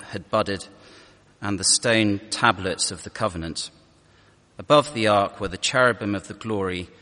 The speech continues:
overshadowing the atonement cover, but we cannot discuss these things in detail now.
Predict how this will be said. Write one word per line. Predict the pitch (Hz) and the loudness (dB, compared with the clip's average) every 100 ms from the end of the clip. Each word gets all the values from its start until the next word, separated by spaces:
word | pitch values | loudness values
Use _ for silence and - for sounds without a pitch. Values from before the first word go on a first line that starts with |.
| _ _ _ | _ _ _
overshadowing | 117 117 107 - 113 101 101 95 | -2 0 2 2 2 0 -2 -2
the | 92 | -4
atonement | 92 - 127 117 101 - | -4 -2 -2 -2 -4 -6
cover, | - 98 85 80 - _ _ _ _ _ _ | -6 -6 -6 -10 -14 _ _ _ _ _ _
but | 104 | -8
we | 101 | -8
cannot | - - 127 110 - | -10 -2 0 0 -2
discuss | 104 - 107 95 - | -4 -4 -4 -6 -8
these | 98 90 | -8 -10
things | - 104 92 - | -8 -6 -6 -8
in | 90 | -10
detail | 85 101 87 90 87 | -10 -10 -8 -8 -6
now. | 87 87 78 | -6 -6 -8